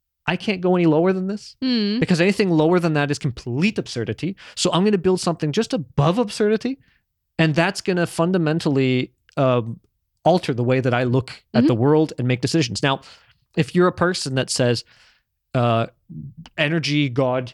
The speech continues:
Speaker 1: universal," and you completely, absolutely, utterly believe that and say,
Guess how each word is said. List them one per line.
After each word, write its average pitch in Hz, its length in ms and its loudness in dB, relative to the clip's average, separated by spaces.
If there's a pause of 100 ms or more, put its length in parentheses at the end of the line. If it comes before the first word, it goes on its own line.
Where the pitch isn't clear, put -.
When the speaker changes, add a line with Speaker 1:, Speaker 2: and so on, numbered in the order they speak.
Speaker 1:
universal," 120 600 -2 (840)
and 143 160 -2
you 196 200 4
completely, 185 1200 2 (260)
absolutely, 180 560 2
utterly 160 280 0
believe 147 280 2
that 131 120 -2
and 127 120 -4
say, 123 260 0